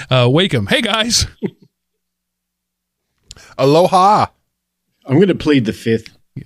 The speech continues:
Speaker 3: That's all I'm gonna say.
Speaker 1: So we can, uh, <laughs> we, we don't even pretend to be professionals on the internet, um, and we're certainly not here. So,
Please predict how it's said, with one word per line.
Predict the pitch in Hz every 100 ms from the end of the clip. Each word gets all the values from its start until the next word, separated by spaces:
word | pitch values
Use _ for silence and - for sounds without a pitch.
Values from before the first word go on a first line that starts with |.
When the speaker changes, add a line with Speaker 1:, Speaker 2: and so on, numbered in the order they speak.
| - 147 -
Speaker 3:
That's | - 131
all | 151 127
I'm | 117
gonna | 107 101
say. | -
Speaker 1:
So | 175 180
we | 294
can, | 240 208 180
uh, | 156 131 - 202 -
<laughs> | - -
we, | 180 208
we | 214 302
don't | 294
even | 226 185
pretend | 151 139 156 165
to | 160
be | 160
professionals | 156 151 151 175 160 165 -
on | 143 147
the | 139
internet, | 147 151 - - -
um, | 107 98 98 127
and | 113 107
we're | 107
certainly | - 117 107
not | 104 98
here. | 104 107
So, | - 107